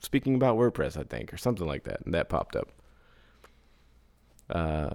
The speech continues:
you're into design. What can you look up? Hmm? Website, uh, summit, website, conference. Um, there's a lot of stuff on GroupMe.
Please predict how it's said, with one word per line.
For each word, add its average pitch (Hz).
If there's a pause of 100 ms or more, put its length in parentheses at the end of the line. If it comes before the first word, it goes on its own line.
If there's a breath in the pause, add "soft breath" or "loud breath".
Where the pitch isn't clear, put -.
you're 92
into 104
design. 110
What 80
can 101
you 110
look 117
up? 80 (200)
Hmm? 120 (120)
Website, 95 (420)
uh, 82 (260)
summit, - (800)
website, 87
conference. 85 (920)
Um, -
there's 82
a -
lot 87
of 90
stuff 98
on 95
GroupMe. 90